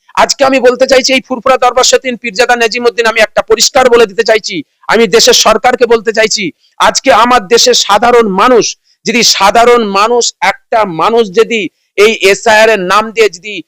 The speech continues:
তারা, আহ, মানে নির্যাতিত হয়, তারা যদি, যদি সমস্যায় পড়ে যায়, তারা যদি বিপদে পড়ে যায়, সারা পশ্চিমবাংলার মুসলমান শুধু তথা নয়, হিন্দু মুসলিম আমরা ঐক্য হয়ে একতা হয়ে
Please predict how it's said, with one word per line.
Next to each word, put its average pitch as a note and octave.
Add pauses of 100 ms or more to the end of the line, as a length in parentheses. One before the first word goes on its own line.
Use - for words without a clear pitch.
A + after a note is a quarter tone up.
(160)
তারা, G3
আহ, -
মানে G3+
নির্যাতিত G#3
হয়, G3+
তারা G#3
যদি, A3
যদি G#3
সমস্যায় A#3
পড়ে A3+
যায়, G#3+
তারা G#3+
যদি G#3+
বিপদে B3+
পড়ে B3
যায়, A3+ (280)
সারা F#3+ (120)
পশ্চিমবাংলার F#3
মুসলমান F#3+
শুধু F#3
তথা F3+
নয়, E3
হিন্দু F3+
মুসলিম F#3
আমরা F3+
ঐক্য A3+
হয়ে G#3
একতা G#3+
হয়ে G#3+